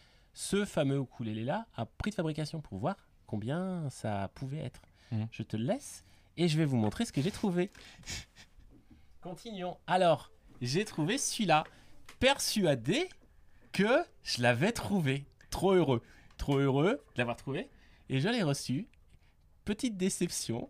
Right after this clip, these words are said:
Speaker 1: <laughs> parce qu'il est en total plastique. Cette partie-là aussi est en plastique,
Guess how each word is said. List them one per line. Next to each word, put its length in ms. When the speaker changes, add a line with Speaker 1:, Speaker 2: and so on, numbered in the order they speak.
Speaker 1:
<laughs> 200
parce 160
qu'il 180
est 120
en 180
total 380
plastique. 480
Cette 200
partie-là 400
aussi 340
est 160
en 60
plastique, 500